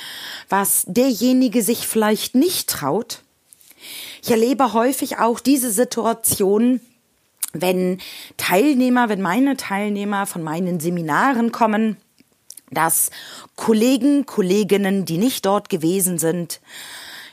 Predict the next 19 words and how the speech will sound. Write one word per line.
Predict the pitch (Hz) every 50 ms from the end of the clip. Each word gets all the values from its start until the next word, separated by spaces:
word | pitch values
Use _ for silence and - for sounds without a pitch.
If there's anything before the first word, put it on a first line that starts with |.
| _ -
ja, | - 214 180 170 214 220
häufig | 233 240 247 240 - 247 -
dann | 226 220 220 208
so | 190 196
der | 190 180 175
Gedanke | 185 175 165 165 175 165 196 185
kommt: | - - 175 160 160 156 - - - _ _ _ _ _ _ _ _ _ _ - - _ _ _ - - -
„Der | - 139 - - 151 135 135 131 127
wird | 131 123 - _ -
schon | - - 139 139 123
wieder | 127 120 127 117
normal. | 113 110 110 117 110 98 82 76 - - - - _ - - - _ _ _ _ _ - - - _ _
Das | - 147 - - -
ist | - - - - -
jetzt | 160 135 127 - - - - - - - - -
so | 165 151 160
eine | 165 170 160
kurze | - - - 254 247 247 - - 190 -
Phase, | - - - 135 139 151 156 151 - 160 151 147 147 156